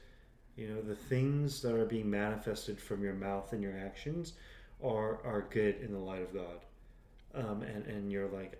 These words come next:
"I can't be this. I am not this. And, and I would be a terrible person for me to stick this through." Um, so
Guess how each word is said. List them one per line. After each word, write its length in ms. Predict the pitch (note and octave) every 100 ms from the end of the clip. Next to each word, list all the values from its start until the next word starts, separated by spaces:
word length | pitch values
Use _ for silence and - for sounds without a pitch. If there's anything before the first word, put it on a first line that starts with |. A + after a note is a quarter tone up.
| -
"I 240 | G#2 B2+ B2+
can't 460 | - C3 C3 B2+ - - - -
be 180 | A#2
this. 320 | C3 G2+ F#2+ -
I 60 | G#2
am 140 | G#2 F#2+
not 320 | G2 G#2 F#2+
this. 380 | G2 F2+ - - - - - - - -
And, 160 | G#2
and 280 | A2 G2 G2 - G2+
I 140 | A2+
would 240 | B2 B2
be 280 | - G#2+ G#2+
a 60 | -
terrible 340 | - G#2+ G2+
person 360 | - A2+ A2 G#2
for 140 | -
me 140 | G2 G2
to 80 | F2+
stick 440 | - - G#2+ -
this 140 | - - -
through." 280 | G#2 G2 F#2+ - - - - - - - - - -
Um, 520 | F#2+ F#2 F#2 F2+ F2+ F2+ - - - - - - - - - - -
so 380 | - A#2 A2